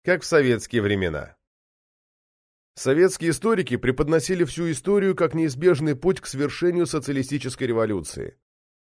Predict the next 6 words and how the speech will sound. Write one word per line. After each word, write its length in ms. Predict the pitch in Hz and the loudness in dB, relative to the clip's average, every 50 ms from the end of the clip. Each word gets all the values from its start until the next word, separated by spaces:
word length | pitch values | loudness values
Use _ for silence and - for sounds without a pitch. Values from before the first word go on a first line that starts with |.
| _ _ _ _ _ _ _ _ _ _ | _ _ _ _ _ _ _ _ _ _
И 60 | 113 | 2
откровенно 760 | 120 123 123 - - 131 143 151 175 208 214 214 208 196 165 - _ _ _ - | 2 2 2 0 2 2 4 6 6 4 4 6 4 4 2 0 _ _ _ -10
вульгаризировали 1080 | 107 120 165 185 190 156 151 160 151 156 143 117 104 120 143 170 185 196 202 208 202 202 | -2 2 2 2 4 2 2 2 2 0 -2 -4 -2 -2 0 2 4 4 6 6 4 4
многие 420 | 165 139 135 147 160 156 165 175 | 4 4 4 2 2 0 -2 -4
исторические 680 | 170 131 - 147 127 123 120 - - - - 127 143 139 | -6 -2 0 0 0 0 -2 -4 -8 -10 -6 -4 -4 -2
процессы. 680 | - 143 139 - - - 87 73 - - - - - | 0 0 0 0 0 -4 -6 -6 -6 -10 -14 -16 -18